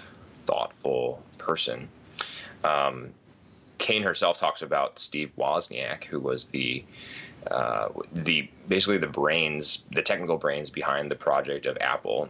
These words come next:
His work started with the Homebrew Computer Club, building a computer, talking with other hobbyists, and eventually he partnered with Steve Jobs to figure out what type of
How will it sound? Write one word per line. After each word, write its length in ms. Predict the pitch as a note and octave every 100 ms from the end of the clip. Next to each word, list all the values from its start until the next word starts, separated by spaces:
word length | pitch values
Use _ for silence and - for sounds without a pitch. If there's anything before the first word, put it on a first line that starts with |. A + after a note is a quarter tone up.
| -
His 460 | - - - D#2+
work 220 | D#2+ D2+ -
started 280 | D2+ D2 -
with 100 | -
the 80 |
Homebrew 420 | D2+ D2+ D2 D2 D2
Computer 400 | D2 - F#2 F2
Club, 420 | - E2 D#2+ D#2+ -
building 440 | D2 D#2 D#2 D#2 D#2
a 280 | D2 D2 - - - -
computer, 440 | - E2+ - F2 E2+
talking 260 | F2 D#2+
with 100 | D#2
other 140 | C#2+ C#2+
hobbyists, 600 | D2 D#2+ E2 E2 - C#2
and 100 | D2+
eventually 340 | D#2+ - D2+
he 80 | D2
partnered 400 | - E2+ C#2 D2
with 220 | C#2 - - - - - - - - -
Steve 400 | - G2+ F2+ D#2
Jobs 480 | D#2+ E2 D2 -
to 80 | D#2+
figure 340 | - D#2+ D2 C#2
out 220 | C2 -
what 260 | - C#2+ -
type 240 | C#2+ C#2 C#2+
of 260 | C2+ C2